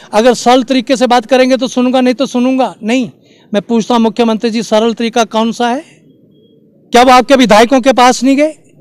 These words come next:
क्या वो अधिकारियों के पास नहीं गए? क्या उन्होंने धरने नहीं दिए? और कौन सा सरल तरीका होता है?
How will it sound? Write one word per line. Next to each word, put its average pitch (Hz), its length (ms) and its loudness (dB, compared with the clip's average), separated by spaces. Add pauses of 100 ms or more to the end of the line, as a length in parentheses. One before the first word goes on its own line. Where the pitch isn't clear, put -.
(680)
क्या 240 100 4
वो 269 120 4
अधिकारियों 247 480 4
के 285 120 0
पास 254 280 0
नहीं 269 160 2
गए? 302 140 0
क्या - 1000 -6
उन्होंने 277 220 6
धरने 254 380 4
नहीं 302 140 4
दिए? 311 200 2 (680)
और 311 180 4
कौन 349 180 2
सा 311 100 2
सरल 269 220 2
तरीका 254 320 2
होता 208 260 2
है? - 220 -12